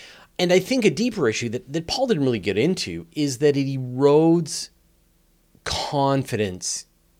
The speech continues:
in scientists by the public because they get really excited. Or so scientists believe.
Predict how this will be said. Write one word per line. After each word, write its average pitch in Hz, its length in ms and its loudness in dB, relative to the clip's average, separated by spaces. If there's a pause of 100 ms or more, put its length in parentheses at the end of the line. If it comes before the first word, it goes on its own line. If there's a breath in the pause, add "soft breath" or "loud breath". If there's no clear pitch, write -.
(140)
in 123 360 -4
scientists 104 1300 -6
by 98 320 -4
the 92 80 -8
public - 600 -8
because 101 260 -12
they 95 60 -10
get 92 300 -12
really 101 300 -4
excited. - 640 -8 (960)
Or 175 180 6
so 226 760 8
scientists 170 840 0
believe. - 680 -4